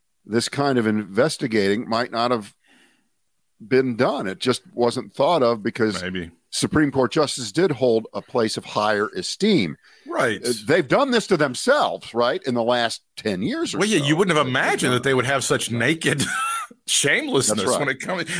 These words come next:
Speaker 1: That, that's exactly. And, and think, re-, remember, through it all and through the period you may be referring to,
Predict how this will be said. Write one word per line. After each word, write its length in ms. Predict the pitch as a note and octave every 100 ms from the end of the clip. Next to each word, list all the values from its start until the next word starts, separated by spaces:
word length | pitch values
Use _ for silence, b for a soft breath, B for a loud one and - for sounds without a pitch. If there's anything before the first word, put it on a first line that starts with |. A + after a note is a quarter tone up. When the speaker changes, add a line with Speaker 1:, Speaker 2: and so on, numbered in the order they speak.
| E3+ -
Speaker 1:
That, 160 | - -
that's 220 | B2+ D3
exactly. 440 | C3+ A#2+ B2+ A2+ A#2 B -
And, 140 | D3+
and 120 | D#3 B2+
think, 200 | A3+ D#3
re-, 140 | C3 -
remember, 460 | A#2+ D#3+ F3 B2+ b -
through 340 | B2+ D3 F3
it 60 | E3+
all 320 | F3 C#3 D3+
and 140 | A2
through 180 | - C#3
the 60 | A#2+
period 460 | - C#3 C#3+ C3+
you 120 | A#2+ B2+
may 180 | C3
be 300 | C3 B2+ B2+ - -
referring 460 | A#2 - G3+ F#3
to, 200 | C3 A#2+